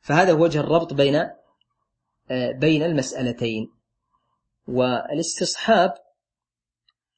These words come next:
قال المؤلف: "ومعنى استصحاب الحال أن يستصحب الأصل عند عدم الدليل الشرعي". والاستصحاب من الأد-، من الأدلة المختلف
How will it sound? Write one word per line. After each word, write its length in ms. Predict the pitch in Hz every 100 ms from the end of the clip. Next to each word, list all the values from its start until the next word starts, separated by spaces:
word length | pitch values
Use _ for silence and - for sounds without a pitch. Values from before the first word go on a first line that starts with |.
| _ -
قال 140 | 170
المؤلف: 480 | 156 147 175 175 147
"ومعنى 280 | 139 147 139
استصحاب 500 | - 127 - 156 131
الحال 340 | 113 170 180
أن 100 | 143
يستصحب 480 | 135 - 160 - 131
الأصل 400 | 120 156 196 185
عند 240 | 156 139
عدم 400 | 123 147 151 180 - _ _ _ _ _ _ _ _ _ _
الدليل 720 | 151 131 131 135 151 185 - _ _ _ _ _ _
الشرعي". 420 | 151 - 127 98 -
والاستصحاب 520 | 139 - 151 - 190
من 120 | 170
الأد-، 300 | 143 131 156
من 440 | 143 131 123 120 -
الأدلة 440 | 123 123 147 143
المختلف 600 | 123 123 - 131 135 -